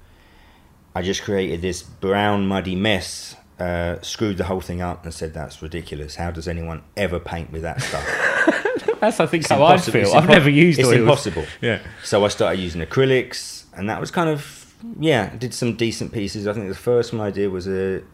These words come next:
Speaker 1: D J, uh, from Baltimore, Charisma,
Speaker 2: Uh-huh.
Speaker 1: part of the Basement Boys, um, who's just a, a legend to me.
Speaker 2: Wicked.
Speaker 1: And, um, yeah, just grabbed a screenshot of a photo of him offline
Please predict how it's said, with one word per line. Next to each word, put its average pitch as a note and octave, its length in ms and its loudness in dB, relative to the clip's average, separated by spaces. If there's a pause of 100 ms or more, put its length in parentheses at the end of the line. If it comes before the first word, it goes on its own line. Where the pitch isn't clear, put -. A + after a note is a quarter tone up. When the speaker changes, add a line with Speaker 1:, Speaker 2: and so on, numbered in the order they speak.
(100)
Speaker 1:
D F#2 180 -6
J, F#2 340 -6 (360)
uh, F2+ 280 -6
from F2 280 -10
Baltimore, F2 480 -6
Charisma, F#2 460 -4 (220)
Speaker 2:
Uh-huh. G2+ 220 0
Speaker 1:
part D#2+ 180 -2
of E2 60 -6
the F2+ 60 -4
Basement F#2 340 -6
Boys, D#2+ 340 -8 (640)
um, F2 300 -2
who's E2+ 180 -4
just - 320 -10
a, C2 260 -6
a - 20 -6
legend D#2+ 380 -6
to - 100 -14
me. D#2 220 -8 (280)
Speaker 2:
Wicked. F#2+ 200 -8
Speaker 1:
And, F2+ 380 -2
um, F#2 520 -4 (640)
yeah, D3+ 180 0
just - 360 -4
grabbed G2+ 340 0
a F#2+ 220 2
screenshot G2 520 -2
of A2+ 80 -2
a F2+ 40 0
photo G#2+ 440 -2
of F2 160 -4
him A#2 200 -2
offline A2+ 520 -4